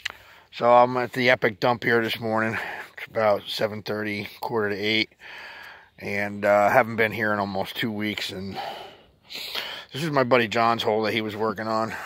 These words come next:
Um, he couldn't make it. He's out in Connecticut helping, uh, his girlfriend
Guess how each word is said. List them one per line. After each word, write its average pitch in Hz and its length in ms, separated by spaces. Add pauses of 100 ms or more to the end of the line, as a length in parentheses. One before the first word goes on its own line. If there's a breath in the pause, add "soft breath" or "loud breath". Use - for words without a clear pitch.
(120)
Um, 101 420 (1200 loud breath)
he 123 80
couldn't 120 260
make 131 280
it. 131 180 (480 loud breath)
He's 117 160
out 120 120
in 117 40
Connecticut 117 640
helping, 110 640
uh, 107 340
his 107 200
girlfriend 104 600